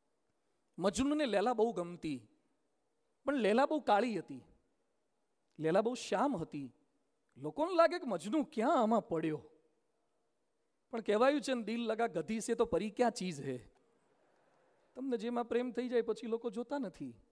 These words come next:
એટલે મજનુને કીધું કે, "લૈલા તો બહુ કાળી છે, તને આમાં કેમ પ્રેમ થયો? લૈલામાં કાંઈ બરકત નથી." એટલે મજનુ કહે છે, "લૈલા કો દેખના હે તો મજનુ કી નિગાહો સે દેખો,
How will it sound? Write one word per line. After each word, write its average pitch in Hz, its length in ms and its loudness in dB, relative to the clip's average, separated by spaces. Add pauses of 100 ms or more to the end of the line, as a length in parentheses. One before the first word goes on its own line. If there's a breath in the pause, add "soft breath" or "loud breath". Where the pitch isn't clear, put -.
(720)
એટલે 247 180 0
મજનુને 254 560 4
કીધું 269 320 0
કે, 302 100 -4
"લૈલા 214 380 4
તો 294 160 4
બહુ 330 140 4
કાળી 330 480 6
છે, 285 180 0
તને 294 200 4
આમાં 320 160 6
કેમ 320 260 4 (180)
પ્રેમ 311 300 6
થયો? 277 460 8 (340 soft breath)
લૈલામાં 277 380 8
કાંઈ 320 200 6
બરકત 277 400 6 (100)
નથી." 294 420 6
એટલે - 880 -8
મજનુ 185 440 -2
કહે 208 160 0
છે, 220 120 -2
"લૈલા 156 380 -2
કો 202 180 -6
દેખના 165 540 -6
હે 175 200 -4
તો 240 160 -6
મજનુ 156 360 -8
કી 226 140 -8
નિગાહો 156 400 -4
સે 151 180 -8
દેખો, 131 420 -12